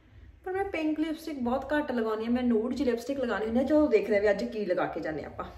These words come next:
Guys ਮੇਰਾ makeup ਹੋ ਗਿਆ ਸੀ complete ਤੇ ਹੁਣ ਮੈਂ ਪਾਉਣ ਲੱਗੀ ਹਾਂ ਸੂਟ। ਤੇ ਜਿਹੜਾ ਸੂਟ ਮੈਂ decide ਕਰ ਲਿਆ ਆ ਉਹ ਹੈਗਾ ਜੀ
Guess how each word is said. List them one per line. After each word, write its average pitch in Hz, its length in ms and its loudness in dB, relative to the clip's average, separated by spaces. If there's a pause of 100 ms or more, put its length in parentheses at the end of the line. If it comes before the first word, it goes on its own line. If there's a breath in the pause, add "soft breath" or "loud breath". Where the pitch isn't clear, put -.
(1160 loud breath)
Guys 277 300 6
ਮੇਰਾ 277 300 8
makeup 262 360 0
ਹੋ 269 80 4
ਗਿਆ 269 100 4
ਸੀ 269 140 -2
complete 262 680 0
ਤੇ 311 80 2
ਹੁਣ 254 300 2
ਮੈਂ 254 140 0
ਪਾਉਣ 240 240 6
ਲੱਗੀ 226 200 2
ਹਾਂ 254 80 6
ਸੂਟ। 262 440 0
ਤੇ 285 120 -6
ਜਿਹੜਾ 247 240 -2
ਸੂਟ 247 300 -6
ਮੈਂ 240 140 -6
decide 226 520 -2
ਕਰ 220 240 -6
ਲਿਆ 254 160 0 (180)
ਆ 285 80 4 (480 loud breath)
ਉਹ 285 160 0
ਹੈਗਾ 254 320 2
ਜੀ 254 220 -2